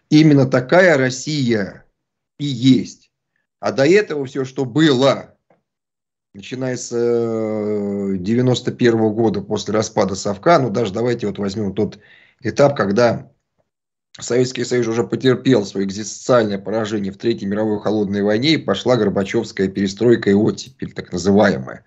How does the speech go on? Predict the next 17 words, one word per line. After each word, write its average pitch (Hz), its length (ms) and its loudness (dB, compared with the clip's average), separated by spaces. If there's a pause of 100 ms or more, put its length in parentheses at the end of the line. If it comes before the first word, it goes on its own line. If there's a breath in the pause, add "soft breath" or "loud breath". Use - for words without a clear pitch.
(300 soft breath)
Вот 95 200 -2
они 139 260 4
и 156 380 -6
одели, 135 760 0
коммуняки, 101 840 -10
фашисты, 107 560 -4
К 92 120 -8
Г 98 120 -2
Бисты 95 420 -4
и 92 40 -2
бандиты, 107 580 0
вот 92 140 -2
этот 87 260 -8
весь 87 260 -4
имперский 98 580 0
кон-, 95 280 -4
конгломерат 101 840 2